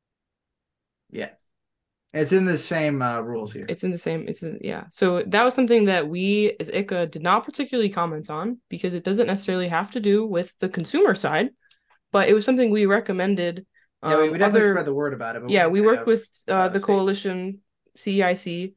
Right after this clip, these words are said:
Speaker 2: to put out some information on those two different points of the rules.
Speaker 1: Mm-hmm.
Speaker 2: And they disagree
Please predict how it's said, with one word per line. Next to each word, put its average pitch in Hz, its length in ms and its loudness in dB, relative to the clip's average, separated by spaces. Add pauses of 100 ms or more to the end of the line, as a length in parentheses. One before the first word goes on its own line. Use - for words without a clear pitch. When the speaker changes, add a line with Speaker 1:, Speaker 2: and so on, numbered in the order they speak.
(260)
Speaker 2:
to 165 640 -2
put 180 140 2
out 175 240 4 (140)
some - 180 -6
information 165 720 0
on 151 300 -2
those 151 260 -2
two - 180 -4
different 165 320 -4
points 147 340 -4
of 156 280 -6
the 139 200 -2
rules. 151 480 -10 (280)
Speaker 1:
Mm-hmm. 139 260 -6
Speaker 2:
And 156 540 0
they 160 440 2
disagree 160 580 -6